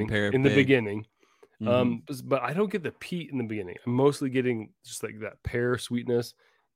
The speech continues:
Speaker 1: And
Speaker 2: Mm-hmm.
Speaker 1: then all of a sudden I get peaty, smoky,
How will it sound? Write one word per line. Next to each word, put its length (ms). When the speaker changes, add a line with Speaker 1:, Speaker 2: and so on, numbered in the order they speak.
Speaker 1:
And 200
Speaker 2:
Mm-hmm. 100
Speaker 1:
then 680
all 180
of 60
a 40
sudden 280
I 40
get 260
peaty, 420
smoky, 760